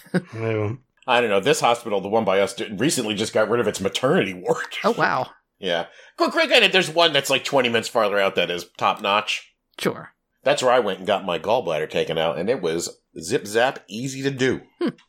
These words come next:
Speaker 2: And just to, to throw this out there to not disparage our local hospital too, their specialty areas were actually pretty good from my experience. It's the general,
Speaker 1: Yeah.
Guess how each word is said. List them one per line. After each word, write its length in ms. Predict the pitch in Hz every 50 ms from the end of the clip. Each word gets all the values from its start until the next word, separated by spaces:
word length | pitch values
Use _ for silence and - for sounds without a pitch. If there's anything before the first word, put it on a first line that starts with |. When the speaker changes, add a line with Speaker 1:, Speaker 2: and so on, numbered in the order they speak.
| _ - - -
Speaker 2:
And 120 | 160 156
just 220 | 139 180 233 220 -
to, 100 | 247 180 131
to 120 | 120 131
throw 440 | 120 - - 143 127 151 165 156 139
this 200 | - - - -
out 200 | 156 151 147 147
there 160 | 139 117 113
to 160 | - - 123
not 340 | 107 120 127 123 120 123 -
disparage 560 | - 117 - - - 135 131 127 123 120 113
our 100 | 117 113
local 300 | 113 120 123 117 - 123
hospital 380 | 117 127 131 - - 131 113 107
too, 140 | 107 120 - - - - - - -
their 200 | 143 156 247 285
specialty 840 | 254 - - - 147 139 147 - - 247 185 147 143 123 117 107 101 - - - - _ _ _ _ -
areas 640 | 139 127 120 120 117 113 110 107 107 107 - -
were 240 | 165 143 131 127 120
actually 440 | 156 190 190 - - 180 165 127 110
pretty 340 | - - - 190 180 135
good 380 | 101 - - 151 190 196 127 101
from 200 | - - 107 107
my 220 | 107 131 180 180
experience. 600 | 120 98 - - - - 104 98 95 95 98 -
It's 140 | 165 135 -
the 160 | - - 160
general, 800 | 139 117 101 95 - 139 - 156 147 135 135 120 113 110 104 101
Speaker 1:
Yeah. 40 | -